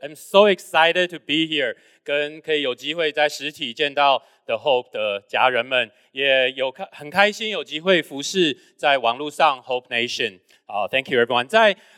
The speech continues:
我们坐下之前，我们先有一个小小的活动好了，就是，呃，如果你觉得你自己是很幸运的人，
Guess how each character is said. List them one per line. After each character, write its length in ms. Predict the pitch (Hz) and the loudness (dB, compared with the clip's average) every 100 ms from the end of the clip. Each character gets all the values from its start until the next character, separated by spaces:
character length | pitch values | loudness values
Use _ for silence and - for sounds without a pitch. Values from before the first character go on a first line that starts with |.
| _ | _
我 140 | 151 | -4
们 120 | 175 | -2
坐 160 | 202 262 | 2 4
下 220 | 269 254 | 6 4
之 160 | 240 247 | 2 -4
前， 420 | 220 170 170 185 - | 2 4 2 -2 -10
我 80 | |
们 100 | 156 | -8
先 200 | 175 247 | 0 2
有 180 | 262 160 | 4 2
一 60 | 165 | 4
个 240 | 208 180 | 6 6
小 400 | - - 175 180 | 4 2 6 6
小 260 | 220 160 123 | 4 0 2
的 100 | 120 | 0
活 220 | 117 113 | 0 0
动 260 | 143 127 107 | 4 2 0
好 200 | 95 90 | -6 -6
了， 160 | 87 | -6
就 120 | 131 | -6
是， 280 | 190 254 196 _ _ _ | -4 -2 -2 _ _ _
呃， 360 | 147 165 156 135 _ _ _ - | 2 6 6 4 _ _ _ 6
如 180 | 190 285 | 8 8
果 200 | 294 220 | 6 0
你 120 | 170 | 0
觉 200 | 175 190 | 2 4
得 100 | 220 | 4
你 140 | 156 | 2
自 120 | - | -4
己 140 | 226 147 | -4 -4
是 640 | - 226 180 120 _ _ | -2 0 0 0 _ _
很 340 | - - 160 131 | -14 -4 -4 -2
幸 240 | - 196 | -6 -2
运 160 | 208 160 | -2 0
的 140 | 131 | 0
人， 340 | 113 104 110 | 0 -2 -4